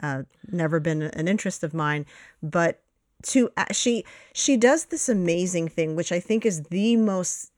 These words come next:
dangerous thing about her personality and tactics, is that she will never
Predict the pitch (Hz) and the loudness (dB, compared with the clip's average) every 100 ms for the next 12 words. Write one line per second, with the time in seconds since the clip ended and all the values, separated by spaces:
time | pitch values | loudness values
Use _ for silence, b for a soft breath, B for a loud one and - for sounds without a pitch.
0 | _ - 135 185 196 233 220 202 - - | _ -20 -4 0 4 4 4 0 -2 -2
1 | 170 160 151 147 139 - - - - 165 | -2 -2 -2 -2 -4 -8 -18 -8 -2 -2
2 | - 175 - 160 139 147 143 135 147 - | -2 -6 -4 -4 -4 -4 -4 -6 -8 -6
3 | 147 147 - - - B B B - 175 | -4 -4 -8 -8 -10 B B B -6 -4
4 | 165 180 175 - - 269 294 320 277 233 | -2 -2 -2 -2 0 2 2 4 4 4
5 | 208 196 | 4 0